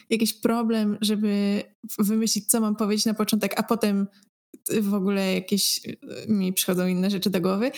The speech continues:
tak dzisiaj akurat się zastanowiłam i zapomniałyśmy <laughs> zrobić rundkę na początek. A ch-, chciałam powiedzieć, że zaczynam z tym, że wczoraj,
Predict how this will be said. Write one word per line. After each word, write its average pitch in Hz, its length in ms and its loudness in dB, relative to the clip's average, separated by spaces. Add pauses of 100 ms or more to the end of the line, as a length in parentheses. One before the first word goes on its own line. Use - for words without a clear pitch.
(140)
tak 247 240 0
dzisiaj 254 380 2
akurat 220 460 0
się 240 80 2
zastanowiłam 226 760 0
i 233 80 2
zapomniałyśmy 240 800 2
<laughs> 247 60 0
zrobić 269 320 0
rundkę 220 360 0
na 196 140 0
początek. 202 580 0 (280)
A 220 60 2
ch-, - 220 -6
chciałam 220 240 0
powiedzieć, 220 320 0
że 214 120 2
zaczynam 214 420 2
z - 120 -2
tym, 247 340 2 (440)
że 202 480 2 (460)
wczoraj, 214 880 -2